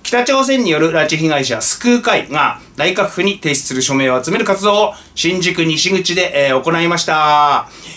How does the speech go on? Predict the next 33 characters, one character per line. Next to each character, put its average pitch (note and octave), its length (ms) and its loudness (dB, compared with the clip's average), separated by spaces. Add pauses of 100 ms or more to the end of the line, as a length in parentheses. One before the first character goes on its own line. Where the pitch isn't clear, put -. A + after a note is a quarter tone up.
え C#3+ 200 2
ー、 C#3+ 80 -2
お D#3 80 -2
手 E3+ 160 -2
伝 C#3 260 0
い B2+ 200 -4
い C#3+ 40 -6
た F#3 140 2
だ G#3+ 100 2
い G3+ 140 -2
た - 260 -2
メ F3 200 0
ー C4+ 60 2
ル B3 120 0
党 G#3 240 2
員 F3 100 -2
の F#3 180 -2
皆 D#3 200 -2
様、 C3+ 260 -2 (240)
え B2+ 140 2
ー、 C3 40 2
ご D#3+ 140 4
署 C4+ 140 2
名 C4+ 280 0
い F#3 120 -4
た G3 100 2
だ F#3 80 0
い D#3+ 160 -2
た、 C#3 720 2
あ C3 40 2
ー、 - 20 -2
皆 E3 200 0
様、 E3 300 -2